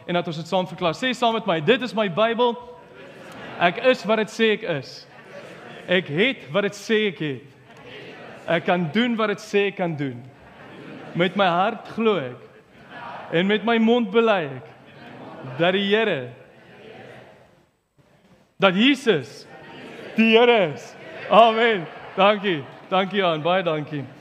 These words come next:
Kom ons sit. Vriende, dit is, ehm, dit is vir my altyd so lekker. Wie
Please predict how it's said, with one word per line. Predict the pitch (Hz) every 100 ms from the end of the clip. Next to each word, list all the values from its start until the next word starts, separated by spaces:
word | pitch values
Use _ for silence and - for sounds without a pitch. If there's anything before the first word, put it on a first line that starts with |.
| - -
Kom | 254
ons | 254 247
sit. | 226 -
Vriende, | 247 262 254 - - - - 175
dit | 208 220
is, | 220 -
ehm, | 214 208 190 143 - - _ _ _ _ _ -
dit | -
is | 175 226
vir |
my | 233
altyd | 233 254
so | 247
lekker. | 226 220 208
Wie | 185